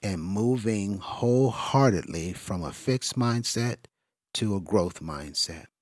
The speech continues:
It's going to require that you continually think about why you're doing things that you're doing. Being aware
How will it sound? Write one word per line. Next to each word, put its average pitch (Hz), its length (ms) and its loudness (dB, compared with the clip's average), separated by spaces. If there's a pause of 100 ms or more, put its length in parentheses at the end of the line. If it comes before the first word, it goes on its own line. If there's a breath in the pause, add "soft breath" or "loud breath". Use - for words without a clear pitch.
(300)
It's - 220 -6
going 104 320 -2
to 98 160 0
require 104 680 2
that 104 260 2
you 92 140 0
continually 85 1500 0 (380)
think 117 400 0
about 85 520 -4
why 95 380 0
you're 104 400 2
doing 87 640 -2
things 87 520 -4
that 92 280 -4
you're 104 100 -4
doing. 113 500 -2 (460)
Being 127 540 0
aware 92 760 2